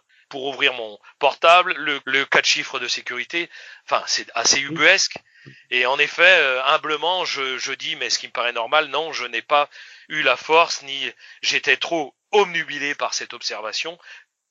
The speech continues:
Speaker 1: Je défie
Speaker 2: Ah.
Speaker 1: à quiconque d'avoir le
Speaker 2: Hmm.
Speaker 1: temps de, de filmer
Speaker 2: Hmm.
Speaker 1: ça.
Speaker 2: Et je te pose cette question parce que c'est souvent ce que disent les gens. Mais bon, euh, c'est ça, ils disent, « Oui, mais pourquoi est-ce que les gens n'ont pas filmé ? Pourquoi ? »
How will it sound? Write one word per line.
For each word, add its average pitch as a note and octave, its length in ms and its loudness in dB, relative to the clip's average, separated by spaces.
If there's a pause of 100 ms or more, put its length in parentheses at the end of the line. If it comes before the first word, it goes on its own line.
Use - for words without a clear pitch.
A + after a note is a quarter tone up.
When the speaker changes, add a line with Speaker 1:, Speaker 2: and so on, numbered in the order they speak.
(380)
Speaker 1:
Je C#3+ 160 -2
défie F3+ 280 0
Speaker 2:
Ah. D3+ 40 6
Speaker 1:
à C3+ 40 4
quiconque F3+ 440 -14
d'avoir C3 300 2
le C3+ 120 -2
Speaker 2:
Hmm. B2+ 80 -8
Speaker 1:
temps F#3 300 2
de, B2+ 440 -8
de A#2+ 120 -8
filmer B2 340 -6
Speaker 2:
Hmm. B2 40 -8
Speaker 1:
ça. - 160 -6 (420)
Speaker 2:
Et A2+ 40 0
je - 80 2
te - 60 0
pose C#3+ 220 2
cette C3+ 140 2
question D3+ 300 2
parce B2+ 180 0
que A#2+ 80 -4
c'est A#2 140 0
souvent B2+ 240 -4
ce C3 60 -6
que - 80 -4
disent A#2+ 220 -4
les C3+ 100 2
gens. C3 300 -2
Mais G#2+ 160 -6
bon, A#2 260 -2
euh, G2 460 -2
c'est F2 120 -2
ça, C3 180 4
ils G#2 60 -2
disent, « G#2 120 -8
Oui, C#3 160 2
mais C#3 80 0
pourquoi C3 300 -4
est-ce B2 100 -2
que A2+ 200 -2
les A2 120 0
gens A2 100 -2
n'ont A#2 140 -2
pas A2 100 -2
filmé ? C3 600 0
Pourquoi ? » A#2 340 -4